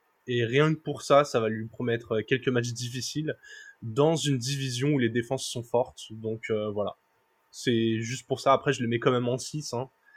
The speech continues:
C'est du Joe Burrow, c'est du potentiel M V P, très clairement. S'il fait une grosse saison dans une grosse division, euh,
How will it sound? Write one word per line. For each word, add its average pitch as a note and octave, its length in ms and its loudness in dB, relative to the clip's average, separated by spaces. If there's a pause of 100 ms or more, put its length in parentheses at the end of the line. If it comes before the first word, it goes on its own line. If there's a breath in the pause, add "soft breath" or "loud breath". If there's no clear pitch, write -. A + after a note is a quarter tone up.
(180 soft breath)
C'est - 200 -4
du A2 680 -6
Joe A#2 140 -2
Burrow, A#2 240 2
c'est - 160 -8
du A2+ 100 -10
potentiel A#2 500 0
M A2+ 140 0
V A#2 160 -6
P, C3 260 -10
très G#2+ 200 -4
clairement. A#2 320 -2
S'il A2 200 -10
fait A2+ 140 -12
une A2 140 -8
grosse B2+ 280 -2
saison B2 220 -4
dans A2 140 -2
une G#2+ 160 -6
grosse A2 240 -6
division, A2 420 -8
euh, B2 240 -4